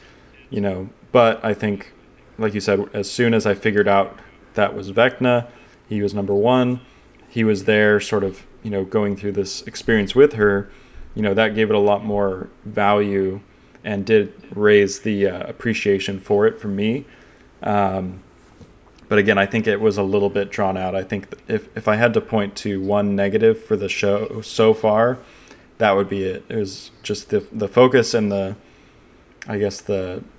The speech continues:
time they spent on Eleven. I think they could have trimmed it down and, and made it a little bit more engaging because really not much happened there until the very end. And I felt like it could have, you probably could have cut out,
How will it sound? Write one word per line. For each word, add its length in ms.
time 680
they 100
spent 300
on 160
Eleven. 520
I 60
think 160
they 100
could 140
have 100
trimmed 260
it 80
down 280
and, 220
and 180
made 180
it 140
a 60
little 260
bit 140
more 180
engaging 520
because 500
really 500
not 220
much 240
happened 440
there 280
until 560
the 120
very 360
end. 560
And 120
I 80
felt 200
like 160
it 140
could 140
have, 260
you 100
probably 320
could 140
have 120
cut 200
out, 300